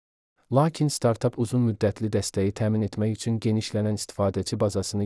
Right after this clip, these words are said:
gəlirə çevirmək qabiliyyətini nümayiş etdirməlidir.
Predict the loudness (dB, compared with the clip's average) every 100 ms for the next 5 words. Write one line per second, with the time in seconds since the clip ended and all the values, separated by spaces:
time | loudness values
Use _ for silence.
0 | 0 0 0 -2 -2 0 0 -2 0 0
1 | 0 0 -2 -2 -2 0 2 2 0 -2
2 | -6 -4 -2 -2 -2 -6 -12